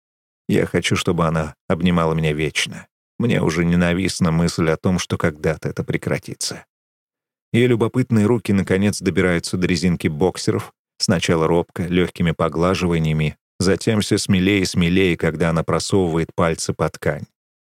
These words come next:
Я позволяю ей найти свой темп, собраться с духом. Не из-за собственной пассивности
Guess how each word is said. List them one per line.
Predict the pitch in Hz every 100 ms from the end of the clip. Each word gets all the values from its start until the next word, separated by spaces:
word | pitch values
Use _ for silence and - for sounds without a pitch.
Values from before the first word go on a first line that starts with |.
| _ _ _ -
Я | 135
позволяю | 95 98 104 110
ей | 95 95
найти | 92 - 104
свой | - 95 85
темп, | - 104 73
собраться | - 82 82 85 -
с | 82
духом. | 78 90 - - - _ _ -
Не | 87 85
из-за | 90 92
собственной | - 110 - 110 104 95
пассивности | 92 87 - 107 82 - - -